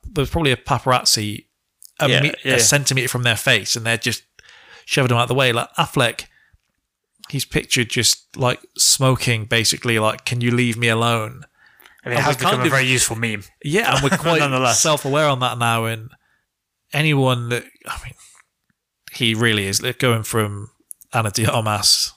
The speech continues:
Speaker 1: to Jennifer Lopez is a whole thing in itself.
Speaker 2: <laughs>
Speaker 1: Literally did that.
Speaker 2: Don't go feeling too sorry for him, yeah.
Speaker 1: That Deep Water film, which I've not seen, that is basically, I think, him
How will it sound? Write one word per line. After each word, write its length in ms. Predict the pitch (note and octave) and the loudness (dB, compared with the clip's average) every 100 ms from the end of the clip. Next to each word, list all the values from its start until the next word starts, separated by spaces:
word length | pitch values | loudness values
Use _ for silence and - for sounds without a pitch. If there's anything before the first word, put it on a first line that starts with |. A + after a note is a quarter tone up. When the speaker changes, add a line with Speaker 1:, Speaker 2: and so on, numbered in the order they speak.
| _ _ - | _ _ -6
Speaker 1:
to 360 | A#2 G2 F#2+ - | -2 -2 -4 -4
Jennifer 400 | - G#2+ G2+ G#2 | 0 0 0 0
Lopez 480 | A2 G#2 G#2+ G2+ G#2 | 2 2 0 0 -2
is 320 | G2+ G#2 - | -2 0 -2
a 100 | G2+ | -2
whole 380 | - - A#2 G#2 | -8 -4 -4 -2
thing 240 | - G2+ | -2 -2
in 100 | G#2 | -2
itself. 500 | G#2 - G#2+ G#2 G#2 | 0 0 0 -2 -2
Speaker 2:
<laughs> 1600 | G#3+ - G#3 - - - - F#3+ F#3 - - _ - - _ C3 | -2 0 -4 -2 -2 -2 -2 0 0 -4 -20 _ -20 -20 _ -2
Speaker 1:
Literally 340 | C#3 - C3 | 0 2 0
did 180 | A#2 A2+ | 0 0
that. 80 | D#3 | 2
Speaker 2:
Don't 180 | F#3 F3 | 2 2
go 100 | F#3 | 0
feeling 260 | G3 F3+ | 2 2
too 200 | D#3 F3 | 4 4
sorry 260 | D3+ C#3 B2 | 4 4 2
for 260 | - B2 B2+ | 0 0 2
him, 80 | C3 | 2
yeah. 240 | C3 A2 - - | 2 0 -10 -10
Speaker 1:
That 280 | C3+ C3+ - | -2 -2 2
Deep 260 | C#3+ C#3 C#3 | 0 0 2
Water 280 | C3+ A#2+ | 2 2
film, 360 | - A#2+ A2+ A2 | 0 2 2 0
which 640 | A2 - - - - - _ _ - - | -2 -2 -2 -2 -2 -6 _ _ -10 -2
I've 200 | A2+ A#2 | -2 0
not 200 | A2+ - | 0 2
seen, 380 | A#2+ A2 G#2 | 2 0 -2
that 180 | G#2 - | -6 -6
is 80 | A#2+ | -8
basically, 440 | - A#2 A2 - G#2+ | -2 0 0 -2 -2
I 80 | |
think, 260 | G#2 A2 - _ _ _ _ _ _ _ _ _ _ _ _ _ | -4 -6 -10 _ _ _ _ _ _ _ _ _ _ _ _ _
him 560 | - B2 A2+ G#2+ G#2 | -12 -2 0 0 -4